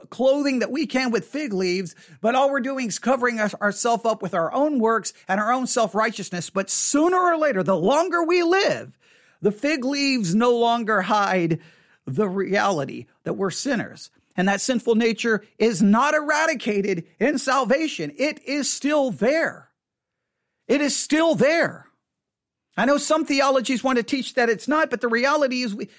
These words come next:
that, that theology is proven by the reality of everyone's life. The sinful nature is still there. So the longer I live, what is the finish of my race gonna look like? What, what is it? I mean, what is the finish of your race? What is the finish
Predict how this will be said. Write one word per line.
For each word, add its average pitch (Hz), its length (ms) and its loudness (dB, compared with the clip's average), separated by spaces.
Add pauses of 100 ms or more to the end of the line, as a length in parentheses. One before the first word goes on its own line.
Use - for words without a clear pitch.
(160)
that, 240 200 2
that 262 180 0
theology 262 480 2
is 226 120 -4
proven 294 380 -4
by 233 120 2
the 226 100 2
reality 247 500 2
of 233 100 2
everyone's 233 460 0
life. 285 540 0
The 247 100 0
sinful 285 400 0
nature 254 380 0
is 254 140 2
still 240 300 4
there. - 520 -2 (1200)
So 262 240 2
the 226 120 4
longer 269 460 4
I 220 160 2
live, 208 560 2 (580)
what 320 160 2
is 330 140 2
the 320 100 2
finish 330 400 -2
of 254 120 2
my 247 120 2
race 269 320 0
gonna 240 180 2
look 349 260 4
like? - 420 -2 (1800)
What, 294 180 0
what 294 140 4
is 311 120 2
it? 262 160 -2
I 214 60 2
mean, 262 160 4
what 330 120 4
is 311 140 0
the 277 100 -4
finish 320 280 0
of 214 140 2
your 359 240 4
race? - 120 0
What 269 160 2
is 349 120 -4
the 330 100 -4
finish 330 360 -4